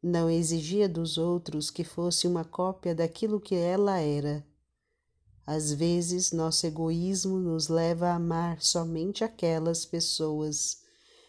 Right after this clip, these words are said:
que são iguais a nós. Não suportamos o diferente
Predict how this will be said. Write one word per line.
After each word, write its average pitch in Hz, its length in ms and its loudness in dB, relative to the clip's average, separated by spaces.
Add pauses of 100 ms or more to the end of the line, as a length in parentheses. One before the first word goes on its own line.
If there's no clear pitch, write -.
(140)
que 185 100 -2
são 175 280 4
iguais 156 500 0
a 156 100 2
nós. 143 640 -2 (1400)
Não 180 320 4
suportamos 180 880 2
o 160 80 -4
diferente 165 1040 0